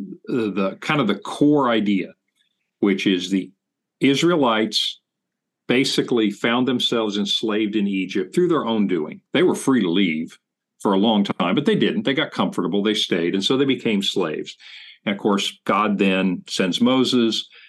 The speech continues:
and he leads them out, an exodus out of slavery, go through the desert, you know, all that story, but they go into a promised land where they are free people serving God.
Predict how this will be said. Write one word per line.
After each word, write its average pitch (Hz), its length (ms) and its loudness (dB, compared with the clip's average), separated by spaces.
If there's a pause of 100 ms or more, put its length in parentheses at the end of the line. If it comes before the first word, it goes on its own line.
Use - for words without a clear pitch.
(120)
and 90 280 -4
he 107 220 2
leads 95 760 0
them 110 340 0
out, 87 400 -6
an 95 200 -4
exodus 104 720 -2
out 104 220 0
of 117 180 -2
slavery, 95 840 0 (300)
go 92 120 0
through 120 240 2
the 143 80 2
desert, 101 560 2 (220)
you 101 180 -6
know, 82 60 -8
all 85 260 -2
that 101 160 0
story, 92 380 2
but 101 180 -2
they 117 280 0 (140)
go 104 240 0
into 143 460 0
a 120 60 -2
promised 160 480 -4
land 107 220 -2
where 107 120 -2
they 113 120 -2
are 110 140 -4
free 156 440 -2
people 123 420 -2
serving 95 520 -2
God. 82 300 -6